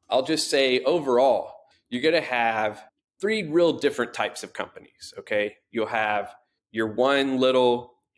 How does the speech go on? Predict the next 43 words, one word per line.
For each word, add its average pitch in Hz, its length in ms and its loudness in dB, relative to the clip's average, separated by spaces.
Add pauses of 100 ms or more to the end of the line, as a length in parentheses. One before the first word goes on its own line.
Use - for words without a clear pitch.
handyman 117 540 0 (280)
guy, 98 280 -4 (260)
okay? 110 340 -2
We 165 460 -2
call 151 260 2
him 143 280 -2 (280)
Chuck 139 240 -2
in 123 80 0
a 107 80 -2
Truck, - 360 -8 (180)
let's - 260 -6
say, 82 120 -8 (180)
okay? 120 280 -2
There's - 540 -6
nothing 175 120 -2
wrong 185 220 2
with 170 120 -2
Chuck. 208 300 0 (140)
Chuck's - 280 -4
a 101 60 -8
good 101 260 -4
guy. 139 440 0 (480)
Everybody 117 400 2
needs 120 360 0
a 107 100 -2
Chuck, 127 400 0 (160)
you 123 120 -2
know, 120 380 2
to 117 180 -8
come 117 500 -4 (300)
fix 120 220 -2
a 117 40 2
light 107 240 0
bulb 92 220 -6 (100)
or 117 120 0
something 113 340 -2
like 107 240 0
that, 104 260 -2
come 117 140 -2
repair 117 320 0
a 117 80 2
little 117 580 0
thing. 101 240 -2